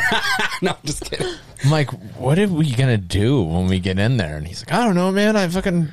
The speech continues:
Speaker 2: I brought the podcast stuff." And then he's like, "I brought some, you know, uh, Funko Pops of Diesel."
Speaker 1: 'Cause he was there.
Speaker 2: 'Cause he, yeah, he's, like, the big name.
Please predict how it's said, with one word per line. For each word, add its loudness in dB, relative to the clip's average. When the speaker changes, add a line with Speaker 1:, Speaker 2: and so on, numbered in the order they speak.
Speaker 2:
I -2
brought 2
the -8
podcast 2
stuff." 0
And 0
then 4
he's 2
like, -2
"I 2
brought 2
some, 2
you 2
know, 2
uh, -14
Funko 0
Pops 0
of -2
Diesel." 4
Speaker 1:
'Cause -4
he 2
was 0
there. 0
Speaker 2:
'Cause 0
he, -4
yeah, 2
he's, -2
like, -2
the -4
big -2
name. 2